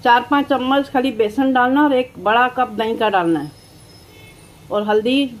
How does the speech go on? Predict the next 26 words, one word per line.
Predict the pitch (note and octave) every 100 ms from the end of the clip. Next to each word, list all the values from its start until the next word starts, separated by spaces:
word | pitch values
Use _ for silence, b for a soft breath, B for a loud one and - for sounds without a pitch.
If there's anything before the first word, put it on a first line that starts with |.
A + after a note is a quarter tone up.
| -
हल्का | G3 F#3+ B3
सा | B3 A#3+
नमक, | A3 A3+ C4 B3+
मसाले | A3+ A3+ G#3+ A#3+
जो | A3+ A#3+
भी | D4+
आप | D4+
डालना | B3+ A#3+ A#3
चाहो | A#3 A3+
डालो, | A3 A3
अदरक | A3 G#3 A#3+ A#3
डालो, | G#3+ A3+
लहसुन | A3 A3 B3+ A3+
डालो, | G#3 G#3+ C#4 C#4+ B B B -
पीस | C4 -
पास | A#3+ A3+
के | - A#3+
डाल | A3 G#3+
दो। | F3
बहुत | E3+ G3+ C4 C#4
आसान | B3 A#3+ A#3
होते | A3+ G#3+
हैं | A3
जी | C#4
खाने | A#3 G#3
बनाने। | G3 F#3+ D#3+ D3